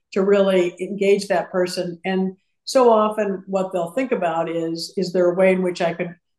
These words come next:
I could, you know, the financial crisis is over. It's five years later.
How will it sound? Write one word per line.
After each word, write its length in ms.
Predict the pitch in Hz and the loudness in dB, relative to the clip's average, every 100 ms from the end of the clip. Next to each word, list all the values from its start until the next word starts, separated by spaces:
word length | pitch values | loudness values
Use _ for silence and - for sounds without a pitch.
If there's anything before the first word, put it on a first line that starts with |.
| _ | _
I 60 | 185 | -6
could, 240 | 190 - | -6 -8
you 220 | 180 214 190 | -8 0 2
know, 60 | |
the 120 | 180 | 2
financial 380 | 185 208 208 202 | 4 4 4 2
crisis 400 | 190 190 190 190 | 2 2 2 -2
is 140 | 190 190 | -2 2
over. 340 | 190 180 151 | 4 4 0
It's 160 | 165 - | -6 -6
five 300 | 175 180 190 | -4 -2 -2
years 180 | 180 | -2
later. 500 | 185 180 175 160 147 | -2 0 0 -2 -6